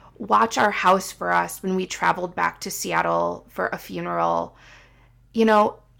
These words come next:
totally unprompted. And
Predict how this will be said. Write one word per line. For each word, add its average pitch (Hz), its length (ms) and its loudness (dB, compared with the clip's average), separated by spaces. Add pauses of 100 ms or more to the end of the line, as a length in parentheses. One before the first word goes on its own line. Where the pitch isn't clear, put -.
(220)
totally 294 600 0
unprompted. 190 920 -2 (1200)
And 214 520 6